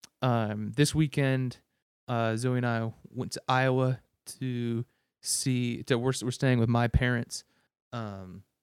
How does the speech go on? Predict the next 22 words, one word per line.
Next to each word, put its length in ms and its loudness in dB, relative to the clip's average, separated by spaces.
this 240 -6
weekend, 320 -2
Memorial 360 0
Day 120 0
weekend, 640 -4
and 540 -6
it's 100 -20
kind 140 -2
of 80 -4
like 180 -2
our, 240 0
I 80 -2
mean, 120 2
it's, 200 -2
it 140 0
is 120 4
our 120 2
first 540 -6
post-covid, 1500 0
like, 200 -6
hangout 640 0
sesh, 680 -4